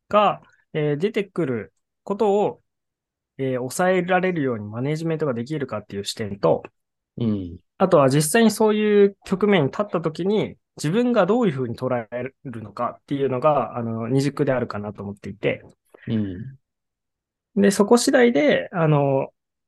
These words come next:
Speaker 1: 今日のテーマである、人の行動は変えられるっていうところに、あの、大きく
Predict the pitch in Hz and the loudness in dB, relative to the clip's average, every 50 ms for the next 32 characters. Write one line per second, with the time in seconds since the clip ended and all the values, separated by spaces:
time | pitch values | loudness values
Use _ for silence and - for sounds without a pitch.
0 | _ _ - 202 185 170 - _ _ _ _ _ _ _ _ - - - - 170 | _ _ -10 -10 -10 -10 -12 _ _ _ _ _ _ _ _ -20 -6 0 2 4
1 | 143 135 120 - 156 135 123 113 110 113 104 101 95 120 160 175 - _ _ _ | 4 4 4 4 2 2 2 0 -2 -4 -6 -8 -8 -8 -10 -10 -14 _ _ _
2 | _ _ - - - 175 160 160 160 160 170 160 156 151 156 143 131 127 - - | _ _ -20 2 4 6 6 6 4 4 6 6 6 6 6 4 4 2 2 2
3 | 143 147 147 143 147 139 143 139 143 139 - 123 113 117 117 - 117 107 101 95 | 2 2 4 4 2 2 2 0 -2 -2 -4 -4 -6 -6 -6 -6 -6 -6 -8 -8
4 | 95 92 95 - _ _ _ - - - 120 113 107 107 120 139 131 131 - - | -10 -12 -14 -18 _ _ _ -18 -10 -8 -6 -6 -2 2 2 2 2 2 -2 -8
5 | - 123 107 98 95 - | -8 -6 -6 -6 -8 -10